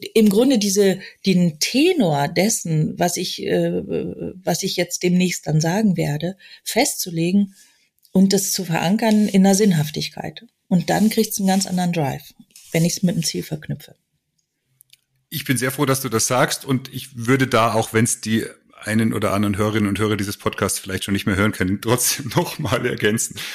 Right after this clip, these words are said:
Speaker 2: Also diese Frage nach der Wirkungsabsicht, das ist die Frage, die ich wahrscheinlich in den letzten über zwanzig Jahren mit am häufigsten gestellt habe und ich würde da tatsächlich noch weitergehen als du. Also wenn die mir antworten, sagen, „Ich will die Leute aufrütteln“,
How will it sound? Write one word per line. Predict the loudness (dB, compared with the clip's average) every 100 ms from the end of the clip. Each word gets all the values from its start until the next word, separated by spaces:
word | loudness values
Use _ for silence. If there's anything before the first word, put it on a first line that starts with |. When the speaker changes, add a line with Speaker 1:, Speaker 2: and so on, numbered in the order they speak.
| -2
Speaker 2:
Also | 0 0
diese | 0 -2 0 -2
Frage | -4 -2 2 4
nach | 2
der | 2 4
Wirkungsabsicht, | 4 4 2 0 -2 -4 -2
das | -4
ist | -4
die | -8
Frage, | -2 0 0
die | -2
ich | -4
wahrscheinlich | 0 2 2
in | 4
den | 2
letzten | 2 0 0 2
über | 0 -2
zwanzig | -2 -4 -2
Jahren | 0 2
mit | 0 -2
am | 2
häufigsten | 2 2 -2 -6 -4
gestellt | -4 0 0 0
habe | -2 -2
und | -4
ich | -2
würde | 0 0
da | 2 0
tatsächlich | 0 -4 0 0
noch | 0 0
weitergehen | 0 0 0 0 0
als | -2 -4
du. | -2 -2
Also | -2 0
wenn | -2
die | 0
mir | 0 2
antworten, | 0 2 2 2 0
sagen, | 0 0 -2
„Ich | -4
will | -4
die | -2
Leute | -2 -2 0
aufrütteln“, | 0 0 -2 0 2 0